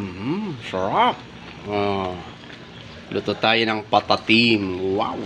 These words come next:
sarap guys. So, sarap ang ating ulam ngayong tanghali. Ah, linakit kain tayo. Yan, samahan nyo ako kumain ng patatim. Sarap, oh. Wow. Diba guys, sarap, oh. Linakit kain tayo. Patatim.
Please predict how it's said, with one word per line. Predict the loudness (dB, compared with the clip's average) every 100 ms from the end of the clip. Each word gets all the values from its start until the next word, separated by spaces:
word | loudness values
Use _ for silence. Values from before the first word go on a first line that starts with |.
| -6
sarap | 0 2 4 2
guys. | 2 0 0
So, | -6
sarap | -4 2 2 4
ang | 2 2
ating | 0 0 -2
ulam | 0 0 0
ngayong | -2 2
tanghali. | 0 0 0 4 6 6 4 -6 -4
Ah, | 2 6 8 6
linakit | 4 0 0 0
kain | -2 -2 -2
tayo. | 0 2 0 -2 -8 -14 -14 -14 -16 -10
Yan, | 0 4 6 4
samahan | 4 4 4
nyo | 2
ako | 2 2
kumain | 4 4 2
ng | 2 -2 0
patatim. | 4 6 6 2 4 4 6 4 -2 -6
Sarap, | 2 6 6 6 0
oh. | -4 -6 -18 -16 -4
Wow. | 0 2 2 0 -6 -16 -16 -18 -18 -18 -18 -18 -18 -16 -12 0
Diba | 4
guys, | 6 4
sarap, | 2 2 0 -4
oh. | 0
Linakit | 4 6 4 4
kain | 2 2 0
tayo. | -2 -2 -6 -2 0
Patatim. | 2 4 2 0 -4 -2 -2